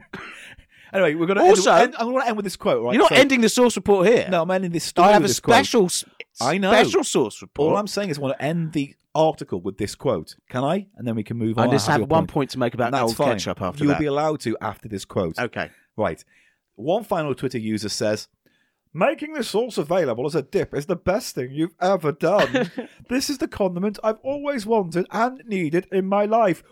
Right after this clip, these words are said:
Speaker 1: We stan Big Mac sauce."
Speaker 2: Now
Speaker 1: What a tragic fucking story. So let's go
Speaker 2: now,
Speaker 1: from
Speaker 2: Paul,
Speaker 1: one loser's
Speaker 2: now,
Speaker 1: opinion
Speaker 2: now,
Speaker 1: to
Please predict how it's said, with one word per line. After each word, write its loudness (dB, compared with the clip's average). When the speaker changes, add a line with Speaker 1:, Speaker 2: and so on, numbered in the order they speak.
Speaker 1:
We 2
stan -2
Big 0
Mac -2
sauce." 2
Speaker 2:
Now 6
Speaker 1:
What 2
a -12
tragic -2
fucking -6
story. 0
So -2
let's 0
go 2
Speaker 2:
now, 4
Speaker 1:
from -2
Speaker 2:
Paul, 8
Speaker 1:
one 4
loser's -2
Speaker 2:
now, 2
Speaker 1:
opinion 2
Speaker 2:
now, 2
Speaker 1:
to -6